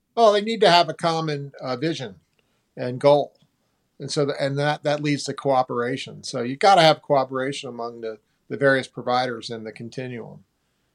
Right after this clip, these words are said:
Uh, if you have folks in the continuum, uh,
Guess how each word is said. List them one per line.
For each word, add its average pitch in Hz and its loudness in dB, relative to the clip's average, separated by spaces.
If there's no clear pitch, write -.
Uh, 123 -8
if 120 -6
you 143 0
have 143 2
folks 151 0
in 135 -10
the 123 -8
continuum, 135 -6
uh, 117 -6